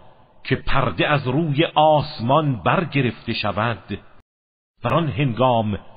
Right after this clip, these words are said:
که دوزخ شعله ور گردد، در آن هنگام که بهشت نزدیک شود، آری، در آن هنگام هر کس می‌داند چه چیزی را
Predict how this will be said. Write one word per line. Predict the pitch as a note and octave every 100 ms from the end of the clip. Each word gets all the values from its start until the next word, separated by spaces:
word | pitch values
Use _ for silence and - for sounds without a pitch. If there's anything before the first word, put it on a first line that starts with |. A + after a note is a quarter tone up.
| - - -
که | -
دوزخ | C#3+ - D#3+ C3+ F#2+ D#3 D#3 - -
شعله | F3 - D3
ور | G#2+ C#3 F#3+
گردد، | C#3 A#2+ G#2 D#2 A2 C3+ - G2+ - - - _ _ _ _ D#2+
در | F#2
آن | C3
هنگام | G2 A2 G#2 G2+ A2 G#2 F#2+ -
که | - F#2
بهشت | A#2 F2+ B2 C#3 B2 - - -
نزدیک | G#2+ F#2+ E2 G#2 F#2+ - -
شود، | F2+ E2+ F2+ G2 - E2 D2+ _ _ _ -
آری، | G2 F2 D2+ -
در | G#2 C#3
آن | C#3+
هنگام | E2+ G2+ F2 F#2+ F#2+ E2 D#2 D2 - - - - -
هر | A#2+ G2
کس | - G#2+ -
می‌داند | A2 E3+ A2+ F#2 E2+ F2 E2 - - - - -
چه | F3
چیزی | - D#3+ G#2 G#2+
را | F#2+ F#2 D#2